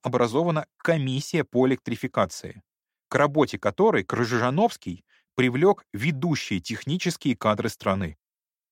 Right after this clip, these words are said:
Двадцать второго декабря тысяча девятьсот двадцатого года в Большом театре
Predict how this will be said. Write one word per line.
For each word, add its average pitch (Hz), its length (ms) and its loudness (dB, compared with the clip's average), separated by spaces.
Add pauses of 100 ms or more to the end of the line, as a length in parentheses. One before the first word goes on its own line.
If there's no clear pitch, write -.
(600)
Двадцать 170 460 2
второго 151 360 4
декабря 123 580 0 (500)
тысяча 180 340 -2
девятьсот 147 380 0
двадцатого 123 580 2
года 101 380 -4 (360)
в 82 120 -12
Большом 139 440 2
театре - 520 0